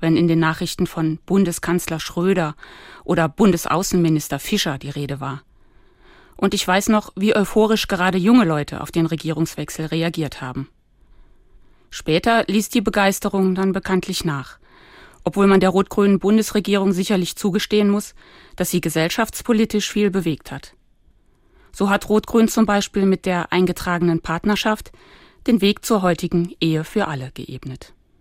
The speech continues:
Gerhard Schröder war übrigens auch der erste deutsche Kanzler, der bei seinem Amtseid auf die religiöse Formel „So wahr mir Gott helfe“ verzichtet hat.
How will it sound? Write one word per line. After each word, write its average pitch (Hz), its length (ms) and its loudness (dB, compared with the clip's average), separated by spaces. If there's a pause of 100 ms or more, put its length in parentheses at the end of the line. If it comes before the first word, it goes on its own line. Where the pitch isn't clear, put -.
(1200)
Gerhard 180 320 -2
Schröder 175 440 0
war 202 200 0
übrigens 247 360 2
auch 202 120 0
der - 200 -2
erste 175 340 -2
deutsche 196 340 -2
Kanzler, 202 480 -2 (640)
der 202 80 0
bei 196 100 4
seinem 190 300 4
Amtseid 190 680 -4
auf 196 120 -4
die 202 100 -2
religiöse 190 560 0
Formel 190 400 2 (440)
„So 180 200 -2
wahr 190 180 4
mir 214 220 4
Gott 208 260 -2
helfe“ 170 320 -2
verzichtet - 640 -12
hat. - 220 -16